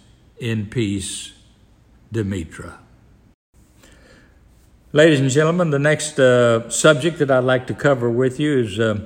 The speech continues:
an article, uh, that I wrote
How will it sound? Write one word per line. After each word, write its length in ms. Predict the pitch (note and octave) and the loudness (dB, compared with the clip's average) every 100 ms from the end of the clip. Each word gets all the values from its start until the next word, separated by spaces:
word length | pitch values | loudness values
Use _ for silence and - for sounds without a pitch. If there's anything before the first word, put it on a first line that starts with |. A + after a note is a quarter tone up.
| - - - _ - | -14 -20 -20 _ -8
an 140 | A#2 | -2
article, 720 | B2+ C#3+ C3+ D3 C3+ A#2 - | 0 0 0 0 0 0 -4
uh, 440 | A#2 A2 G2+ G#2+ G2 F#2+ G2 - - - - - - - | -4 -4 -4 -4 -6 -10 -16 -20 -20 -20 -20 -20 -20 -12
that 200 | A#2+ A2+ | -4 -2
I 200 | A2+ G#2+ | 0 0
wrote 680 | A2 A#2+ C3 C3 B2+ - - | -2 0 2 2 -2 -10 -20